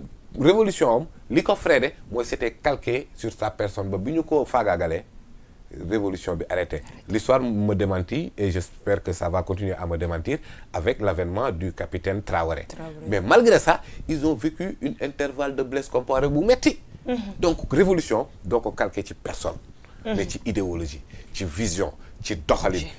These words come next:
Speaker 1: Et c'est ça que Ousmane Sonko a réussi, c'est ça que Pastef a réussi, et c'est ça que le peuple sénégalais a réussi. Parce que nag, c'est le peuple.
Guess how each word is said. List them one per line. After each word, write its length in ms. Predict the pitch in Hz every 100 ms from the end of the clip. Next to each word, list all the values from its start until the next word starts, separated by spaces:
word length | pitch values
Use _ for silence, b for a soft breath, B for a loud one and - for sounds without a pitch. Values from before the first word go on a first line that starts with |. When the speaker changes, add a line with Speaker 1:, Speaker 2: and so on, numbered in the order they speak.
| -
Speaker 1:
Et 60 | 98
c'est 180 | -
ça 200 | 85 131
que 100 | 113
Ousmane 300 | 90 - 92 87
Sonko 240 | 85 95
a 100 | -
réussi, 380 | 85 85 - 104 B -
c'est 140 | 87
ça 320 | - 160 147 - 87
que 80 | 107
Pastef 460 | 107 98 101 - 98
a 100 | 95
réussi, 320 | 90 85 113 117 B -
et 40 | 87
c'est 120 | -
ça 180 | - 98
que 100 | 87
le 100 | 78
peuple 340 | - 104 -
sénégalais 480 | 76 - 78 71 - - - - - - - - - - - -
a 60 | -
réussi. 380 | 82 - - - - -
Parce 200 | - -
que 80 | 123
nag, 160 | 160 - -
c'est 100 | 156
le 80 | 170
peuple. 300 | 233 208